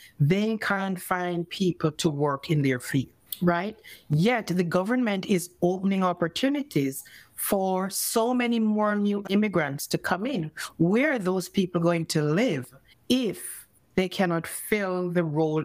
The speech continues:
in the construction industry? And I just use that as one example where you're seeing the mismatch. The government itself has to play a role with employers to determine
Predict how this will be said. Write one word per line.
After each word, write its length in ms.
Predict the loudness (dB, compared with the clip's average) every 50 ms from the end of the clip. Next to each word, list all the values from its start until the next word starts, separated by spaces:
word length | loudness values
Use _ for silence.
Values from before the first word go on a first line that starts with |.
| -4 -6 _
in 140 | -2 0 0
the 80 | 0 -2
construction 800 | -2 -2 -2 -2 -4 -6 -8 -4 -4 -4 -4 -2 -2 0 2 2
industry? 300 | 2 0 0 -2 -4 -6 -6 -6 -4
And 100 | -4 -4
I 60 | -2 -2
just 240 | -4 -4 -4 -2
use 360 | -2 0 2 2 2 2 2 0
that 380 | 0 0 0 0 -2 -4 -6 -4
as 220 | -4 -4 -2 -2
one 340 | 0 0 2 2 0 0 -2
example 720 | -2 -4 -4 -4 -4 -6 -6 -6 -8 -12 -14 -18 _ -20 -8 _ 0
where 420 | 2 2 4 2 2 0 0 0
you're 240 | 0 0 0 0 0
seeing 480 | -2 -6 -4 0 0 2 2 2 2
the 100 | 2 2
mismatch. 1000 | 2 2 0 0 -2 -4 -6 -6 -6 -6 -6 -6 -10 -12 -12 -12 -12 -12 -12 -14 -18 -12 -4 -2
The 80 | 0 0
government 480 | 0 0 0 0 0 0 0 0 -2
itself 640 | -4 -4 -6 -4 -2 0 0 0 -2 -4 -6 -8 -6
has 380 | -4 -2 -2 -2 -2 -4 -6 -10
to 140 | -12 -12 -12
play 340 | -10 -4 -2 -2 0 0 0
a 80 | -2
role 420 | -2 0 0 0 0 -2 -4 -8 -10 -12 -10 -2 0
with 340 | 2 2 0 -2 -4 -4
employers 920 | -2 -2 -2 -2 -2 -2 0 0 2 2 0 0 -2 -2 -4 -6 -8 -10 -12 -14 -20 -20 -20 _
to 100 | -2 0
determine 880 | 0 0 -2 -2 -4 -2 -2 0 0 0 0 0 -2 -2 -2 -4 -4